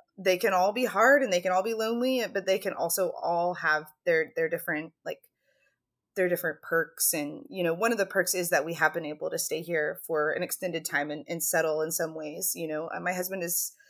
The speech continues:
still gone quite a bit. He does trainings quite often, you know, work, uh, work trainings as well as deployment. Um, so, you know, I think it is hard as an Army Guard spouse 'cause it's very different than kind of the other types of, um,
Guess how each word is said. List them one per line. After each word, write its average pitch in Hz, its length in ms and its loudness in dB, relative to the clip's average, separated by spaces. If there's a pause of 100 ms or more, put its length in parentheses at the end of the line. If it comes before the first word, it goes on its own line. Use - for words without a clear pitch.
(140)
still 202 240 0
gone 175 220 2
quite 214 200 -2
a 233 40 -2
bit. 302 140 -2
He 160 100 -6
does 151 200 -2
trainings 214 760 -4 (400)
quite 180 340 2
often, 175 640 -2 (460)
you 180 140 -8
know, 160 120 -2
work, 175 340 0 (380)
uh, 170 240 -4
work 185 220 -4
trainings 180 580 -4
as 160 180 -4
well 160 220 -2
as 160 360 -2 (140)
deployment. 170 760 -4 (520)
Um, 147 520 -4
so, 170 400 0 (300)
you 202 160 -4
know, 185 100 8
I - 60 6
think 392 180 2
it 453 80 8
is 453 140 10
hard 277 180 4
as 202 100 4
an 175 140 6
Army 208 240 0
Guard 180 160 4
spouse 165 240 0
'cause 175 160 -4
it's 175 200 -4
very 185 220 2
different 165 480 -2
than 156 280 -2
kind 165 200 -8
of 165 220 -8 (100)
the 175 240 0
other 165 300 -2 (100)
types 170 220 -6
of, 165 180 -4 (220)
um, 180 100 -8